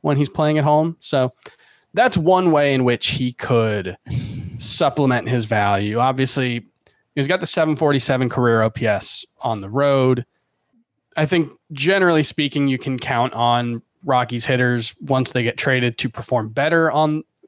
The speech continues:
in their new home than they did on the road because there is the Coors hangover effect. We've seen it a little bit with Arenado so far this season. Um, although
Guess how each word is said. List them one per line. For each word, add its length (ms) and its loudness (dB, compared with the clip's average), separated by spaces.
in 160 0
their 160 2
new 200 2
home 360 2
than 140 -2
they 100 -2
did 260 -2
on 140 0
the 80 -2
road 340 2
because 260 -6
there 160 0
is 100 -4
the 60 -14
Coors 260 0
hangover 460 2
effect. 340 -2
We've 120 2
seen 180 2
it 80 4
a 40 4
little 220 4
bit 160 2
with 100 -2
Arenado 560 2
so 200 0
far 280 2
this 200 -2
season. 600 -2
Um, 460 0
although 600 2